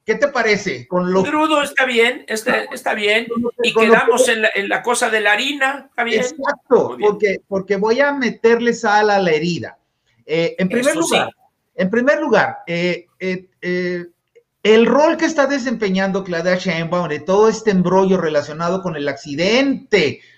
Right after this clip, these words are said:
Speaker 1: de la, de la línea doce del
Speaker 2: Incidente.
Speaker 1: Exacto, de la
Speaker 2: In-,
Speaker 1: línea
Speaker 2: incidente.
Speaker 1: Así es, de,
Speaker 2: Incidente.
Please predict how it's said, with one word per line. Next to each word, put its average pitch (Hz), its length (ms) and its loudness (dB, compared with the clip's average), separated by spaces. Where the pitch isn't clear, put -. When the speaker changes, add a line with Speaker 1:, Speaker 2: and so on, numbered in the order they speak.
Speaker 1:
de 160 180 0
la, 151 540 0
de 143 100 0
la 151 140 0
línea 180 260 4
doce 170 120 4
del 170 80 2
Speaker 2:
Incidente. 170 520 0
Speaker 1:
Exacto, 185 520 2
de 180 80 2
la 180 80 6
Speaker 2:
In-, 190 60 4
Speaker 1:
línea 220 160 2
Speaker 2:
incidente. 196 840 -2
Speaker 1:
Así 170 300 0
es, - 20 2
de, 127 80 2
Speaker 2:
Incidente. 156 500 0